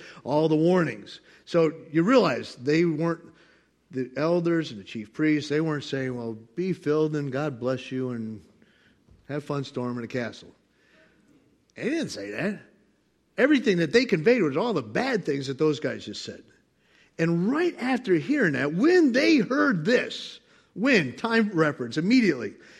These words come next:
they heard this, they raised their voices together and in prayer to God, or literally one accord. And they said, "Sovereign Lord," or as other versions might put it,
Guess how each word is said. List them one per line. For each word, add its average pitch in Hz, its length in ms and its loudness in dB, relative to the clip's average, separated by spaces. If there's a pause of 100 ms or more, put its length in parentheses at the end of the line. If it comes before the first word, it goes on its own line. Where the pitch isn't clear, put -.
(160)
they 170 100 4
heard 247 260 8
this, 214 200 6
they 180 160 4
raised 240 400 6
their 190 100 6
voices 180 480 4
together 247 580 4 (300)
and 165 260 0
in 156 220 0
prayer 247 540 8
to 214 420 4
God, 180 380 6
or 147 120 2
literally 175 320 4
one 151 300 2
accord. 170 520 2 (680)
And 139 80 -4
they 156 80 2
said, 165 340 2
"Sovereign 214 800 4
Lord," 147 600 2 (440)
or 135 160 -2
as 135 120 0
other 175 200 4
versions 156 480 0
might 147 240 -2
put 160 140 4
it, 147 140 0